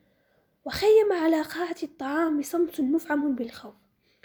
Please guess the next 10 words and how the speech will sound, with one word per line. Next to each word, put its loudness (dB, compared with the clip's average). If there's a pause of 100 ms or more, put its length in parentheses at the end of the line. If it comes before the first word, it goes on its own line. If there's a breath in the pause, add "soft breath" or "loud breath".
(280 soft breath)
ثم 4
رمقني 2
صاحب -6
الحانة -6 (300)
الذي 2
كان 4
فخورا 2
بالرعب 0
الذي 0
أشاعه -6